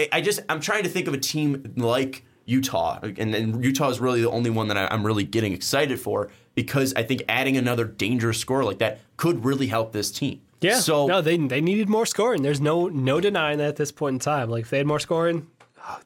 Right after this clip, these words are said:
Speaker 2: incredibly dangerous team. But, I mean, you look at that, the West is so close in the playoffs where, like, it was forty-seven wins to get in last year. I think this year it's gonna go up.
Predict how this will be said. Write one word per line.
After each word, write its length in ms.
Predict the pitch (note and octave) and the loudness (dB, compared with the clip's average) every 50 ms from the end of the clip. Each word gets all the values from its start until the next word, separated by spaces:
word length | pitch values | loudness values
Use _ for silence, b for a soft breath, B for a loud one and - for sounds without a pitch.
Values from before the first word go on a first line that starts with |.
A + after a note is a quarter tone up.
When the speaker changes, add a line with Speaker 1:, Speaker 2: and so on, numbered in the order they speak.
| - - - | -20 -10 -2
Speaker 2:
incredibly 440 | F3+ D3+ C#3+ C3+ - D#3 D#3 C#3 C3 | 0 0 0 2 2 0 2 2 0
dangerous 340 | B2+ C3 C3 C3 B2 A#2+ - | 0 2 0 2 0 -2 0
team. 200 | - F3 D3+ B2+ | 0 0 0 2
But, 140 | A#2+ A#2 A#2 | 0 0 0
I 60 | A#2 | 0
mean, 180 | A#2+ B2 A#2+ B2 | 0 0 0 0
you 80 | B2+ | 0
look 220 | C3 D3+ E3 - D#3+ | 0 0 0 -2 -2
at 60 | C#3 | 0
that, 240 | C#3+ C#3 C#3 C#3 - _ - | 0 0 0 -2 -6 _ -14
the 160 | D3 - C3+ | -4 -2 0
West 320 | B2+ D3+ F3 F#3 - - D3 | 0 2 0 0 -2 -4 -4
is 80 | B2 | -2
so 220 | - - D#3 D3+ D3 | 0 0 0 0 0
close 220 | - D3 C#3 - | 0 0 0 0
in 80 | C3+ - | -2 -2
the 60 | - | 0
playoffs 240 | C#3+ C3+ B2+ - - | 0 0 0 -2 -2
where, 140 | C3 B2+ | 0 0
like, 180 | B2 B2 A#2 - B B B B B B B B | 0 0 -2 -4 B B B B B B B B
it 60 | - D#3 | 0 0
was 140 | D3 C3+ | 2 0
forty-seven 520 | - - F3 F3+ F#3+ F#3 - G3+ F#3 F3+ E3+ | 0 0 2 2 2 2 2 0 0 2 0
wins 220 | E3+ E3+ E3 - | 0 0 -2 -2
to 100 | - D#3+ | 0 0
get 100 | D3 D3+ | 2 2
in 100 | D3 C#3 | 2 2
last 300 | C3 B2+ C3+ C#3 - - | 2 2 2 0 0 0
year. 140 | C3+ B2 A#2 | 0 0 2
I 60 | A#2 | 2
think 140 | C#3+ D#3+ D3 | 2 0 2
this 180 | - C#3+ C#3 - | 0 0 0 2
year 60 | D3 | 0
it's 100 | C3+ - | 0 0
gonna 160 | - C#3+ C3 B2 | 0 0 0 0
go 140 | A#2+ A2+ A2+ | 0 0 -2
up. 220 | G#2+ G2 - | -2 -4 -8